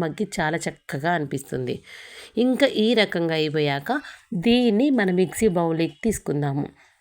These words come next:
ఈ మిక్సీ బౌల్‌లోకి తీసుకున్న అది కొంచెం చల్లారేలోపు అదే ప్యాన్‌లో ఆయిల్ ఉంటే సరిపోతుంది. లేకపోతే ఒక్క టేబుల్ స్పూన్ ఆయిల్ వేసేసుకొని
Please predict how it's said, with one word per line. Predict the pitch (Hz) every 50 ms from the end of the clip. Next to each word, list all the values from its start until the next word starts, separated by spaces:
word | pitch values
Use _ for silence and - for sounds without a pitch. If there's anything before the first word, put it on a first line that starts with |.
| - 240
ఈ | 240 247
మిక్సీ | 214 202 170 147 - - 269 262
బౌల్‌లోకి | 208 220 208 196 185 175 170 -
తీసుకున్న | 185 - - - - 165 185
అది | - - 175
కొంచెం | - - - 196 226 240 - 247 233 202
చల్లారేలోపు | - 190 165 156 160 156 156 156 147 143 147 147 147 - 285 302 294 - - - - - - -
అదే | 180 165 175 - 208 214 226 240
ప్యాన్‌లో | 240 - 208 196 185 185 190 185 - -
ఆయిల్ | 151 139 151 165 175 180 180
ఉంటే | 170 170 160 185
సరిపోతుంది. | - - 165 151 - - 165 165 180 185 214
లేకపోతే | 202 185 175 175 - - 196 175 240
ఒక్క | 220 - - _ - 311
టేబుల్ | - - 233 196 160 165 156
స్పూన్ | - - - 190 165 170 - -
ఆయిల్ | 139 139 147 147 143
వేసేసుకొని | 143 147 143 131 147 147 135 - - - - 135 147 170